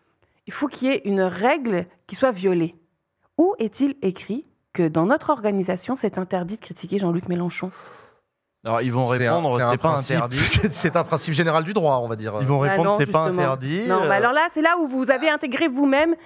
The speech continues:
Speaker 1: des phénomènes, euh, des, des, de, de soumission interne. De, la raison pour laquelle, moi, j'ai pas, j'ai consacré trente ans de ma vie, d'accord, à militer avec Jean-Luc Mélenchon,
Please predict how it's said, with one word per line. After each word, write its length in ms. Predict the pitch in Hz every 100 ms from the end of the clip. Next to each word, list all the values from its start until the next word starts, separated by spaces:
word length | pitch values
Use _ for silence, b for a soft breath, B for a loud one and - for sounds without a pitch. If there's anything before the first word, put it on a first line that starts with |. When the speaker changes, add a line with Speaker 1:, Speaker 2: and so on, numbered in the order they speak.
| B B
Speaker 1:
des 140 | 175 240
phénomènes, 640 | 302 262 254 240 269 339 - B B B
euh, 240 | 190 196 190
des, 240 | 190 190
des, 140 | 180
de, 240 | 196 202 180 b b -
de 100 | 208
soumission 580 | - - 339 302 - 285
interne. 460 | 233 240 208 -
De, 100 | 214 - B B
la 100 | 277
raison 280 | 339 330 403
pour 140 | 403 254
laquelle, 420 | 214 214 302 311
moi, 360 | 196 220 269 330 - b b -
j'ai 160 | 190
pas, 160 | 226 233
j'ai 140 | 185 247
consacré 400 | 311 285 262 285
trente 300 | - 294 269
ans 80 | 240
de 60 |
ma 140 | 208 185
vie, 160 | 175 - _ _ -
d'accord, 260 | 175 233
à 60 | 226
militer 340 | 190 175 175
avec 220 | 208 170 165
Jean-Luc 320 | 175 170 170
Mélenchon, 480 | 180 170 - 220